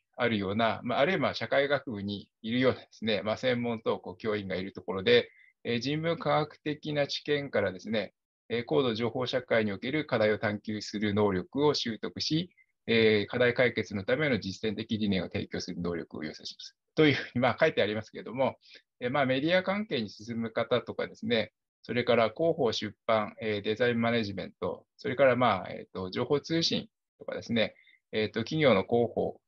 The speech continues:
企画、調査等々、まあ、こういう感じの、えー、進路の学生さんを想定して作っている、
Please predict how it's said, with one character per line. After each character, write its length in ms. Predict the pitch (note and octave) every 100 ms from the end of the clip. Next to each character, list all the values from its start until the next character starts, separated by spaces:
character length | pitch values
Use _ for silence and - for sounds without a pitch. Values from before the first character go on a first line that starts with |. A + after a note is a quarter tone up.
| -
企 300 | - A#2 -
画、 60 | G2
調 180 | - A2
査 180 | - G2+
等 240 | C3 A2+
々、 160 | - E2
ま 120 | A#2+
あ、 40 | A2+
こ 140 | C#3
う 80 | C#3
い 60 | C#3
う 40 |
感 220 | D3 C3+
じ 120 | C3+
の、 220 | D#3 E3+ - _ _ -
え 80 |
ー、 40 | A2
進 240 | - B2+
路 120 | A2+
の 140 | A#2+ A#2
学 200 | G#2 -
生 160 | G2
さ 160 | G#2+ G#2+
ん 100 | A#2+
を 80 | C3
想 200 | A#2 G2
定 120 | G2+
し 80 | G#2+
て 140 | C#3
作 200 | - G2+
っ 20 |
て 160 | - F#2+
い 100 | F2+
る、 240 | A2 -